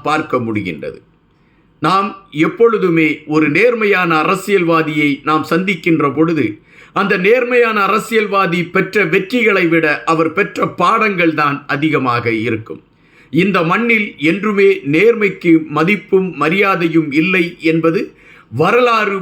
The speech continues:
பதிவு செய்திருக்கக்கூடிய விடயம். ஏறக்குறைய இன்று நேர்மையாக பயணித்து கொண்டிருக்கக்கூடிய வைத்தியர் அர்ஜுனா அவர்கள் தன்னுடைய நாடாளுமன்ற பதவியை தக்க வைத்துக் கொள்வதற்கு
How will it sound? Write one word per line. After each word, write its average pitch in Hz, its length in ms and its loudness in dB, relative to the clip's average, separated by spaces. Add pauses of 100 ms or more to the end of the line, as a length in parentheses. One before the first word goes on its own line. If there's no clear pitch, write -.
(120)
பதிவு 214 380 0
செய்திருக்கக்கூடிய 151 1080 0 (120)
விடயம். 110 420 -4 (580)
ஏறக்குறைய 208 720 2 (260)
இன்று 175 320 0
நேர்மையாக 180 760 0
பயணித்து 196 600 -2
கொண்டிருக்கக்கூடிய 160 1040 0
வைத்தியர் 160 500 0
அர்ஜுனா 151 440 0
அவர்கள் 104 360 -2 (560)
தன்னுடைய 208 540 0
நாடாளுமன்ற 214 880 0
பதவியை 190 560 2 (160)
தக்க 170 340 -2
வைத்துக் 226 440 -2
கொள்வதற்கு 160 640 0